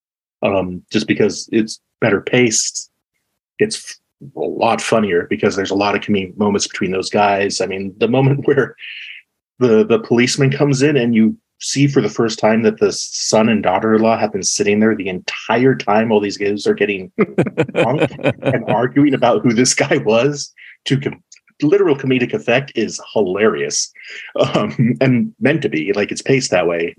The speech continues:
Speaker 1: edited that way. Um, and then, of course, followed by a somber moment. But it was just, for me,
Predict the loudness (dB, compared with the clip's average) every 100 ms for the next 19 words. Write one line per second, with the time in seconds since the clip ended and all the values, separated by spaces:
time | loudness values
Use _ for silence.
0 | -2 0 0 -2 -2 -2 -2 -4 -6 -12
1 | -20 -4 0 2 2 -2 -8 _ _ _
2 | 0 2 0 0 -4 -4 -6 -4 -2 -4
3 | -2 -2 -4 0 2 2 0 -2 0 0
4 | -2 0 -2 -2 _ _ _ -2 2 4
5 | 4 0 -4